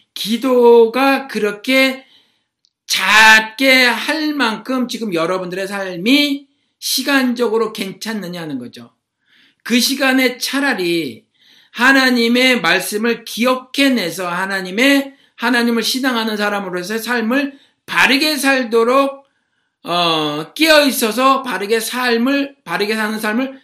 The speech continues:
실천해 나가도록 마음을 쓰는 것이 더 중요하다라는 거죠. 그렇죠?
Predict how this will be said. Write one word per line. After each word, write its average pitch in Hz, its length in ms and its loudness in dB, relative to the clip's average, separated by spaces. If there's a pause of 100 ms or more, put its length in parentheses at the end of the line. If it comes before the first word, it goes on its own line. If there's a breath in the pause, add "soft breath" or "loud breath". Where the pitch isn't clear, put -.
(100)
실천해 294 640 -2
나가도록 208 840 0 (240 loud breath)
마음을 196 380 0
쓰는 294 260 -2
것이 233 240 0
더 185 140 -6
중요하다라는 156 1040 -4
거죠. 131 360 -12 (580)
그렇죠? 185 560 -14